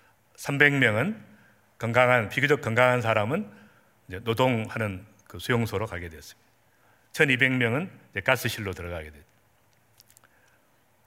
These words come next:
근데 거기서 이제 가다 보니까 도저히 살 수가 없더래요.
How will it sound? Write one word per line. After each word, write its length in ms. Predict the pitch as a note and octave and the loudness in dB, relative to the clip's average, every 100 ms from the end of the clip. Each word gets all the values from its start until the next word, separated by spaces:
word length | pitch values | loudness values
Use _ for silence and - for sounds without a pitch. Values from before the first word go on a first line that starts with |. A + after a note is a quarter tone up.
| _ | _
근데 80 | D#3+ | -2
거기서 240 | C#3+ D#3 D#3+ | 0 2 2
이제 420 | C#3+ B2+ - - - | 2 0 -4 -20 -8
가다 260 | - B2+ C#3 | 0 6 6
보니까 540 | A#2+ A2 C3+ A2+ E2 _ _ _ _ _ _ _ _ _ _ - | 4 -2 -2 -4 -4 _ _ _ _ _ _ _ _ _ _ 0
도저히 460 | D3 A3 A#3+ A#3+ | 4 4 4 2
살 160 | F3+ D3 | 2 -2
수가 220 | - A#2+ | -2 -4
없더래요. 460 | F2+ - F2 D#2+ | -4 -10 -16 -16